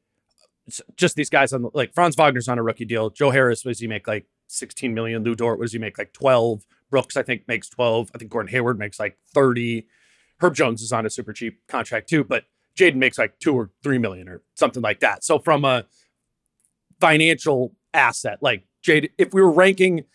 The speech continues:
the power forwards as future assets, like,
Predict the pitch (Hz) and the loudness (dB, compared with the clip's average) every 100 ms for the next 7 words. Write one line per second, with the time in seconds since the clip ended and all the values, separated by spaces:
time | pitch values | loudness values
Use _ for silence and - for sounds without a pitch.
0 | _ _ 147 - 151 135 - 151 135 123 | _ _ -4 2 4 4 4 4 4 2
1 | 120 110 - - _ _ _ _ _ 151 | 0 -4 -14 -20 _ _ _ _ _ 2
2 | 127 110 - - 160 131 127 127 123 110 | 2 0 -6 -8 -6 -2 2 2 0 -4
3 | 101 - 104 | -8 -8 -8